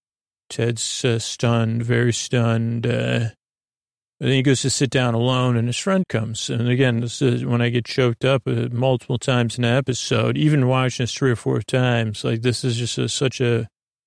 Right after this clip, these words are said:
lovely moment. Uh, Ted's at a low point. Uh, you can see it in his eyes. Uh,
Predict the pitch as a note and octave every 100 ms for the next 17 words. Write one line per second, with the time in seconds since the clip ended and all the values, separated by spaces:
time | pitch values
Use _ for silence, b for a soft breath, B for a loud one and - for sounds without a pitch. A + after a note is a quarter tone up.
0 | _ C3 B2+ B2 A#2+ A#2 A#2 B2+ B2+ A#2
1 | A2+ - C3+ A#2 A2+ A#2 A2 _ _ _
2 | _ _ _ _ _ _ _ _ _ -
3 | B2+ A#2 A2+ A#2 A#2+ A#2+ A#2 A#2 - -
4 | A#2 A#2 A#2 - - C3 A#2+ A#2 A#2 A2+
5 | - _ _ _ _ _ - B2 - B2
6 | A#2+ A#2+ A2+ A2+ A2+ A#2 A2+ A2+ A2+ -
7 | B2+ A#2+ A#2 A2+